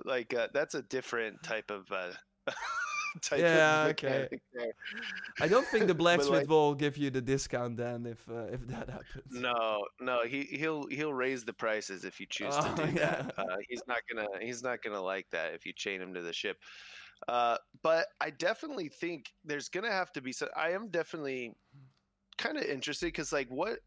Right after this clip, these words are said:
Speaker 1: what does that mean for, like, maybe large battle sequences further inland? Or maybe there is a, like, a fort further inland that you wanna raid. Do they let you kind of let these characters kinda show up? Like, you wait,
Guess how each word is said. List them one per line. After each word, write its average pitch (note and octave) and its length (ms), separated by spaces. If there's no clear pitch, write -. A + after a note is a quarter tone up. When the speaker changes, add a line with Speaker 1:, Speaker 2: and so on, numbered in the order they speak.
Speaker 1:
what E3 180
does F3+ 200
that C3+ 200
mean C3+ 420
for, A#2+ 220
like, G#2+ 540
maybe A2+ 580
large A#2+ 440
battle A2+ 340
sequences G#2+ 800
further A2+ 520
inland? G2 720
Or A2+ 160
maybe B2+ 340
there A#2 260
is G#2+ 180
a, G2 260
like, G#2+ 180
a G#2 60
fort A#2 520
further G#2 380
inland G2+ 500
that G2+ 160
you G#2+ 100
wanna G2+ 260
raid. G2+ 480
Do B2 140
they A2+ 220
let A2+ 360
you A2+ 480
kind G#2+ 260
of F#2 180
let G#2+ 220
these G#2 180
characters G#2 500
kinda G2 240
show A2 440
up? G#2+ 260
Like, F#2 260
you F#2+ 140
wait, G#2 360